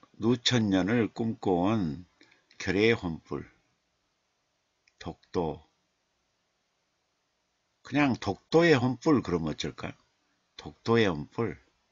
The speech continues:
독도의 혼불을 보면 어쩔까? 독도의 혼불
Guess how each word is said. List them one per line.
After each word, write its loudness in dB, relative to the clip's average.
독도의 4
혼불을 4
보면 2
어쩔까? -12
독도의 2
혼불 -8